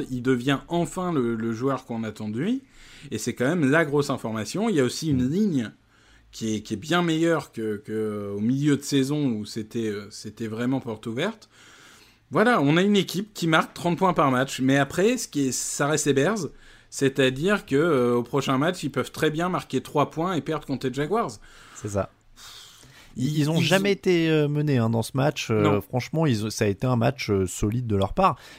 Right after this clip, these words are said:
Speaker 2: Euh, ils ont, tu, tu l'as dit, la ligne offensive des Bears a mangé Minnesota.
Speaker 1: Hmm.
Speaker 2: Euh, donc, euh, donc voilà. Et, et après, on parlait des Vikings, mais, euh, donc oui, comme tu dis, ils sont entre les deux. Évidemment, le Jaguars pourrait être une surprise. Derrière, ils jouent les Packers. Alors, ça dépend si Green Bay a déjà verrouillé la première place.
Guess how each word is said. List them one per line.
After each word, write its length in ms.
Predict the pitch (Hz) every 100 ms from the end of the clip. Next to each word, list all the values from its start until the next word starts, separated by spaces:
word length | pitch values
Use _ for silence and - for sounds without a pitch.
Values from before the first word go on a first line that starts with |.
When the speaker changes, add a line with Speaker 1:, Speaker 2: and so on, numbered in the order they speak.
| - -
Speaker 2:
Euh, 100 | -
ils 180 | 107 117
ont, 120 | 113
tu, 200 | - 107
tu 180 | 101 117
l'as 80 | 120
dit, 80 |
la 140 | 165 101
ligne 160 | 113
offensive 420 | 110 - 110 - 98
des 140 | 101
Bears 260 | 139 143 104
a 60 |
mangé 400 | 98 131 135 139
Minnesota. 640 | 131 117 107 107 151 185 - - -
Speaker 1:
Hmm. 140 | 113 -
Speaker 2:
Euh, 200 | 92 92 87
donc, 480 | 98 104 101 98 104
euh, 220 | 95 95
donc 100 | 101
voilà. 180 | 156 107
Et, 80 | 107 -
et 220 | 113 104
après, 400 | 98 - - 135
on 280 | 101 87 107 - - _ -
parlait 180 | - 98
des 60 |
Vikings, 300 | 104 120 180
mais, 160 | 117 95 - - - -
euh, 100 | 57 - 147 _ 120
donc 180 | 117
oui, 140 | 196 190
comme 140 | 175
tu 100 | 160
dis, 160 | 180 165
ils 60 | 135
sont 140 | 175
entre 200 | 170 -
les 120 | 170
deux. 260 | 147 156 214 - _ _ - _ - - _ _
Évidemment, 420 | 120 131 143 147 151
le 80 |
Jaguars 320 | 127 123 139 -
pourrait 160 | 123
être 80 | 110
une 80 | 117
surprise. 320 | 120 - 151
Derrière, 300 | 113 127 143
ils 60 | 104
jouent 100 | 110
les 80 |
Packers. 420 | 110 110 160 151 -
Alors, 160 | 104
ça 200 | - 113
dépend 280 | 123 123 156
si 200 | - 107
Green 200 | 101 113
Bay 120 | 127
a 40 | 117
déjà 220 | 104 110
verrouillé 320 | 104 107 113
la 100 | 110
première 300 | - 117 120
place. 420 | 131 123 120 -